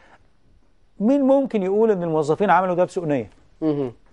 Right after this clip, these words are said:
Speaker 1: يعني مين ممكن
Speaker 2: لا،
Speaker 1: يقول
Speaker 2: تحت
Speaker 1: ده
Speaker 2: الضغط
Speaker 1: عمل
Speaker 2: الشعبي وتحت تكدس
Speaker 1: ده
Speaker 2: الناس
Speaker 1: عمل
Speaker 2: على
Speaker 1: بضغط
Speaker 2: البيبان، قالوا
Speaker 1: الناس،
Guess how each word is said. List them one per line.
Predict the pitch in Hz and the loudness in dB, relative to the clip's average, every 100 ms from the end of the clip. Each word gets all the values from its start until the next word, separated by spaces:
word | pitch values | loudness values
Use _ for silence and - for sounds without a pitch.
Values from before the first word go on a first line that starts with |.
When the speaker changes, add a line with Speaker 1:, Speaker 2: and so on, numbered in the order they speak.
| _ _ _ _ _ _ | _ _ _ _ _ _
Speaker 1:
يعني | 120 117 | -8 -2
مين | 165 170 | 0 2
ممكن | 180 - - | 0 0 2
Speaker 2:
لا، | 480 | 4
Speaker 1:
يقول | 508 | 2
Speaker 2:
تحت | 523 - | 0 -2
Speaker 1:
ده | - | 2
Speaker 2:
الضغط | - 143 | 4 4
Speaker 1:
عمل | 190 262 240 | 4 2 0
Speaker 2:
الشعبي | 220 - 196 196 196 277 | -2 -2 2 2 0 -2
وتحت | 226 - | -2 -4
تكدس | 190 165 190 175 160 | -6 -2 -2 -2 -6
Speaker 1:
ده | 151 | -6
Speaker 2:
الناس | 139 151 214 | 2 4 4
Speaker 1:
عمل | 269 | 2
Speaker 2:
على | 170 165 | 2 2
Speaker 1:
بضغط | 180 | 4
Speaker 2:
البيبان، | 247 156 185 | 4 4 0
قالوا | 190 | -2
Speaker 1:
الناس، | 214 | -2